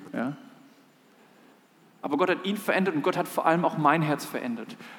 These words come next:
und eine Liebe geschenkt. Gott ist der Gott der Liebe und der Gott,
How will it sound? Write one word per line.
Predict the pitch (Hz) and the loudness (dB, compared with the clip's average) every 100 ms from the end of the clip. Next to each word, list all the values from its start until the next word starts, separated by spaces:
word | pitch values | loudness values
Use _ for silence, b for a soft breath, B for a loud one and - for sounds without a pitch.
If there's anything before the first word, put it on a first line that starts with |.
| B | B
und | - | 2
eine | 156 156 | 4 4
Liebe | 165 202 196 | 4 2 0
geschenkt. | 147 - 127 117 - | -2 -4 -8 -10 0
Gott | 196 233 - - | 2 2 -2 0
ist | 185 180 - B B - | 2 2 -4 B B -4
der | 139 | 2
Gott | 208 220 | 2 4
der | 214 | 4
Liebe | 185 185 180 143 139 B B - | 4 0 0 0 -2 B B -6
und | - 147 | 0 4
der | 160 | 4
Gott, | 139 - 208 190 | 2 4 4 4